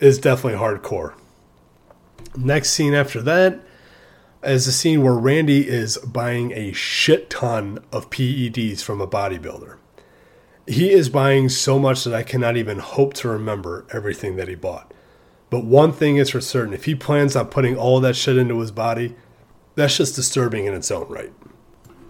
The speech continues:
Now, the funny thing is, is that in that scene right there, the bodybuilder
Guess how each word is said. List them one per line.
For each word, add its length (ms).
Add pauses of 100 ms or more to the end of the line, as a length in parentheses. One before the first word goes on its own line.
(580)
Now, 180
the 200
funny 560
thing 340
is, 680
is 280
that 280
in 120
that 240
scene 360
right 240
there, 200
the 100
bodybuilder 800